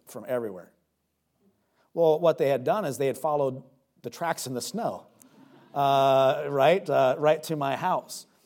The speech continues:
Uh, and, uh, and here's what I said. Now, we were, I don't know how old we were, maybe ten, eleven, uh, years of age. And here's, this is, this is what I said to him. I said, "I will be your friend, uh,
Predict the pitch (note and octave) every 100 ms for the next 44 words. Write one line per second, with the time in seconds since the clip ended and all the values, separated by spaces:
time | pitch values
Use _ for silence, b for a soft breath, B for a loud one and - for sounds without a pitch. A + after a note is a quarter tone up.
0 | b _ D3+ C3+ C#3 D#3+ D#3 D3 C#3+ C#3+
1 | C#3+ C#3+ A3+ A#3+ G#3+ E3+ D3 - D3 B2+
2 | D3 C#3+ F3 A#3 D#3+ C3 A#2 C#3+ E3+ B2
3 | A#2+ C3+ A#2+ A2 A2+ A#2 B2+ A#2 - C#3+
4 | D3+ D3 A#2 B2 C3+ C#3 C3+ B B _
5 | A#2+ A#2+ - C3 C3 B2+ C3 A#2 A2 A#2
6 | C#3+ F#3 - D#3 D#3+ D3+ C3 C#3+ C#3+ D3
7 | B2+ B2+ A2+ - C#3 A#2+ A#2 G#2 - b
8 | b b - B2+ - B2 - F#3 G3+ C3+
9 | D#3 D#3 C#3+ D3 C3 G#2+ G#2 - - -
10 | _ _ _ _ _ - _ _ _ -
11 | A2+ G#2+